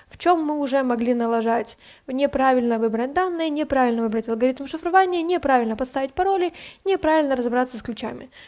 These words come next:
В криптографии есть такая поговорка, что, эм, encryption is easy,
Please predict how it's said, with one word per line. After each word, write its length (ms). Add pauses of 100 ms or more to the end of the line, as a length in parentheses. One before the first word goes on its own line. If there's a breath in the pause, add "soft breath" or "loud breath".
(160 loud breath)
В 340
криптографии 600
есть 120
такая 220
поговорка, 560
что, 560
эм, 420
encryption 560
is 220
easy, 480